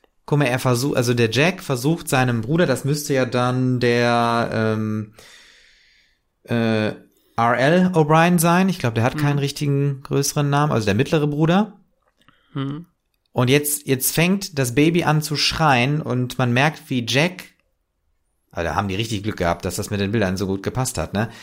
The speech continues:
Speaker 1: Wie, wie er davon auch verunsichert ist, ne?
Speaker 2: Ja.
Speaker 1: Und jetzt nöckelt er rum und er will ihm sogar wehtun, ne? Ich glaube, er nimmt jetzt auch eins seiner Holzfigürchen, schmeißt damit um sich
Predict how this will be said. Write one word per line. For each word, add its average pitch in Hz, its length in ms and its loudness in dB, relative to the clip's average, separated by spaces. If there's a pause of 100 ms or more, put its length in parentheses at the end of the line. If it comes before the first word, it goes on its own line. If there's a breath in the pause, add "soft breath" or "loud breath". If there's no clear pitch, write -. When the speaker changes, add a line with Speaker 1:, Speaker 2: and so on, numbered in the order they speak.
(160 loud breath)
Speaker 1:
Wie, 123 280 2
wie 139 140 4
er 139 140 0
davon 139 280 0
auch 131 120 -2
verunsichert 143 580 2
ist, 87 220 -4
ne? 165 260 0 (840 loud breath)
Speaker 2:
Ja. 151 140 -8 (100)
Speaker 1:
Und 147 100 2
jetzt 151 240 0
nöckelt 180 340 2
er 151 100 2
rum 160 520 0 (160)
und 170 160 2
er 139 140 2
will 180 100 4
ihm 156 100 6
sogar 143 300 2
wehtun, 98 580 -2 (160)
ne? 220 340 -2 (1000)
Ich - 140 -14
glaube, 143 220 2
er 135 60 4
nimmt 185 240 2
jetzt 190 180 0
auch 147 140 0
eins 180 320 0
seiner 147 340 2
Holzfigürchen, 185 800 0
schmeißt 156 360 -2
damit 143 200 0
um 175 180 4
sich 233 400 0